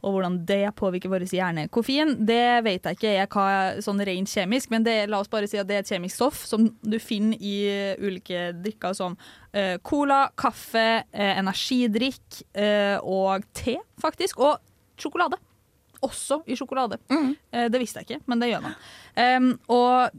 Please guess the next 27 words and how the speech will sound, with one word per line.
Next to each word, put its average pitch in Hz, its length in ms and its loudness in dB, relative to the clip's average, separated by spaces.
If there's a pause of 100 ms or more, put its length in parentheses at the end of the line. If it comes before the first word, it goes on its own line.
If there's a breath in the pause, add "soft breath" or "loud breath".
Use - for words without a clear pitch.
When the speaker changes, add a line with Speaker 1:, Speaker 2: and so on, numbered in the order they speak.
(300)
Speaker 1:
sånn 233 560 2
påvirkningsmessig 196 1160 0
da, 262 140 4
så 226 140 -2
er 214 40 4
det 202 100 0
sånn 190 120 -2
at - 80 -12
koffeinen 208 540 0 (680)
den 220 180 4
påvirker 185 540 0
nervesystemet, 208 960 0
da 190 260 4
sentralnervesystemet, 180 1400 -2 (260 loud breath)
blant 220 220 2
ann-, 240 300 2
og 208 160 0
det 214 100 2
bidrar 208 380 -2
da 190 120 2
til 190 300 -2
å 185 460 0 (200)
blant 208 300 -2
annet 202 220 0
motvirke 190 920 0
søvnighet. 190 1120 -4 (400 loud breath)
Ehm, 190 600 0